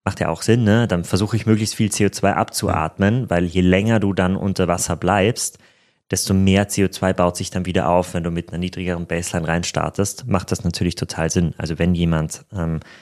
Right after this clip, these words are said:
Speaker 1: versuchen möchte, irgendwelche Rekorde beim, beim Tauchen oder beim Atem anhalten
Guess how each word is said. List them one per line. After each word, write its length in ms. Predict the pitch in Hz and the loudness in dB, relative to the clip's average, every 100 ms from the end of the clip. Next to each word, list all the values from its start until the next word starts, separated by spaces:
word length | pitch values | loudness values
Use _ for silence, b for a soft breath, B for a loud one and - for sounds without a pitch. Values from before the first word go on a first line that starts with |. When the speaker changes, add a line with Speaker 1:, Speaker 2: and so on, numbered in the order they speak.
| B B | B B
Speaker 1:
versuchen 400 | - 87 101 101 | -6 -2 0 4
möchte, 300 | 95 95 - | 4 2 -2
irgendwelche 500 | 90 87 87 85 85 | -4 -2 -2 -2 -4
Rekorde 500 | 82 - 92 90 90 | -4 -2 2 4 2
beim, 480 | 82 82 82 82 85 - - | 2 2 2 0 -4 -8 -10
beim 300 | 80 80 82 - | -6 -6 -8 -10
Tauchen 400 | - 92 - 90 | -2 -2 -2 -4
oder 220 | 87 87 | -2 -2
beim 200 | 85 82 | -4 -4
Atem 360 | 87 87 87 | -4 -4 -4
anhalten 680 | 87 90 90 85 85 - 85 | -2 -2 -2 -2 -2 -2 -6